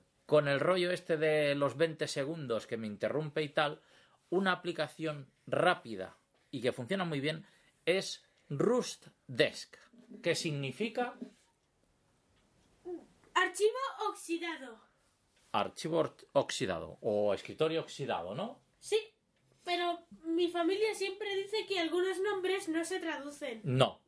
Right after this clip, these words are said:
Speaker 1: este la han llamado así Rust Desk y lo bueno es que esta aplicación permite control, eh, remoto autorizado previamente por la otra persona del otro extremo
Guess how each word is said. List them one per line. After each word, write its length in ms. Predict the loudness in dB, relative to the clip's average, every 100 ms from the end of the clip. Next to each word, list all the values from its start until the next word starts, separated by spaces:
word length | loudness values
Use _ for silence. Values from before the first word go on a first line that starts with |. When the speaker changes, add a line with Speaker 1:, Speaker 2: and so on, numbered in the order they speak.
| -10
Speaker 1:
este 520 | -10 -2 0 0 -4 _ _ -6
la 140 | -2
han 100 | -2
llamado 320 | -2 -2 -2 -2
así 280 | -4 -10 -10
Rust 380 | -6 -2 -2 0
Desk 340 | 0 0 -10 -20 -20 _
y 140 | -2 4
lo 160 | 4
bueno 420 | 2 -2 -4 -8 -14 _ _ -4
es 220 | -4 -4
que 320 | -2 -2 -2
esta 240 | -8 -2 0
aplicación 720 | 0 -2 -2 -2 -4 -4 -8 _ _ _
permite 580 | 4 4 -2 -4 -6 -6
control, 760 | -2 -2 -2 0 2 2 -2 _ _ _ _ _ _
eh, 800 | 2 4 6 4 2 2 -2 -6 -10 -16 -20 -20 -20 _ -20 _ -18 -6
remoto 720 | 2 2 2 -2 -2 -4 -6 _ _ _
autorizado 840 | -2 2 2 0 2 2 2 -4 -4
previamente 720 | 0 2 0 -2 -6 -8 -10 -12 _
por 340 | 2 2 2 -2 _ _ _ _ -2
la 180 | 2
otra 240 | 2 2 -2
persona 400 | -4 -6 -6 -6
del 160 | -4
otro 180 | -4 -4
extremo 640 | -6 -4 0 0 -2 -10